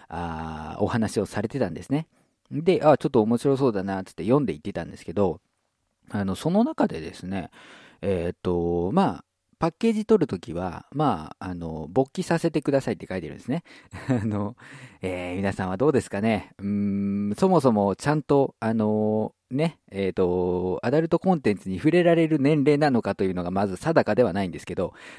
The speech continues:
<laughs> でも大丈夫です。この番組、あの、クリーンリリックスですからね。<laughs> あの、あの、アダルトな内容を含むという、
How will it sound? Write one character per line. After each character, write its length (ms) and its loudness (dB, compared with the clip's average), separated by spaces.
<laughs> 1120 -6
で 140 12
も 100 6
大 160 6
丈 80 4
夫 40 -2
で 120 -4
す。 160 -20
こ 160 -2
の 100 6
番 220 8
組、 340 2
あ 100 -2
の、 120 -2
ク 200 6
リ 160 2
ー 40 2
ン 60 -2
リ 120 2
リ 120 0
ッ 40 -14
ク 100 -12
ス 100 -14
で 60 -10
す 100 -16
か 80 -6
ら 80 -4
ね。 160 0
<laughs> 20 -20
あ 100 6
の、 400 0
あ 120 -2
の、 280 0
ア 100 2
ダ 140 6
ル 80 4
ト 120 4
な 140 2
内 260 2
容 180 4
を 40 2
含 320 -2
む 220 4
と 180 4
い 440 4
う、 120 -6